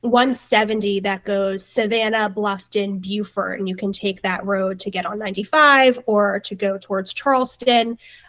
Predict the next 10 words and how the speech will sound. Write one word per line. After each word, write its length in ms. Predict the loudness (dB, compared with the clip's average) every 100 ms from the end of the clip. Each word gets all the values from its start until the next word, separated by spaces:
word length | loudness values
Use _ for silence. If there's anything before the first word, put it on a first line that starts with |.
| 0
Um, 500 | 4 4 4 0 -8 _ -4
and 640 | 0 0 0 -2 -2 -4 -8 -10
seemingly 680 | -6 -2 0 2 2 2 4
every 260 | 2 0 -2
time 260 | -2 0
there 140 | 0 -2
is 120 | -4
a 60 |
heavy 360 | -4 -4 -2 -2
rain, 600 | -2 -2 -2 -2 -4